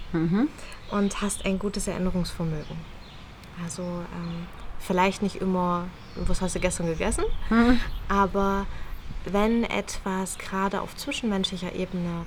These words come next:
Speaker 2: bei dir gewirkt hat, dann erinnerst du dich daran. Und dann wirst du den Menschen auch nicht vergessen und wirst auch immer das im Herzen tragen, was er dir gegeben hat oder dir genommen hat.
Speaker 1: Mhm.
Speaker 2: Ja, also du kannst verzeihen, auf jeden Fall,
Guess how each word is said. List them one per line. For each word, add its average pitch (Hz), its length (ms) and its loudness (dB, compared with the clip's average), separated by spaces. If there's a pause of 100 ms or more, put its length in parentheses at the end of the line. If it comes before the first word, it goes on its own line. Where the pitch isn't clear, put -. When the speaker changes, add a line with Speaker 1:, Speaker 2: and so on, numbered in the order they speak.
(100)
Speaker 2:
bei 180 80 -2
dir 180 160 -4
gewirkt 185 520 -6
hat, 185 140 -4 (560)
dann 170 380 0 (180)
erinnerst 170 480 0
du 170 60 -6
dich - 200 -4
daran. 160 300 -2 (400)
Und 180 80 6
dann 175 180 6
wirst 185 180 4
du 208 40 4
den 196 100 8
Menschen 185 280 8
auch 185 100 4
nicht 185 140 6
vergessen 180 520 6 (520)
und - 340 4
wirst 185 280 4
auch - 100 2
immer 196 180 6
das 185 220 4
im 190 80 4
Herzen 185 340 4
tragen, 170 540 2
was 170 220 -2
er 170 320 -4 (120)
dir 180 80 -2
gegeben 180 480 -2
hat 185 140 0 (160)
oder 170 560 6 (360)
dir 180 100 4
genommen 180 480 4
hat. 196 180 0 (640)
Speaker 1:
Mhm. 170 360 4 (220)
Speaker 2:
Ja, 202 240 0 (120)
also 185 260 -4
du 175 160 -8
kannst 185 240 -2
verzeihen, 196 440 0
auf 202 160 -4
jeden 190 200 -2
Fall, 196 300 -2